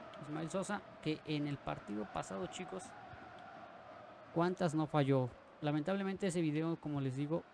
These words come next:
ve. No lo puedo poner porque se traba mucho, pero falló. De una manera que, bueno.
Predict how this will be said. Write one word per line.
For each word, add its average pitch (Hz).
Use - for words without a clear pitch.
ve. 139
No 156
lo 175
puedo 170
poner 165
porque -
se -
traba 165
mucho, 180
pero 143
falló. 147
De 143
una 175
manera 180
que, 143
bueno. 135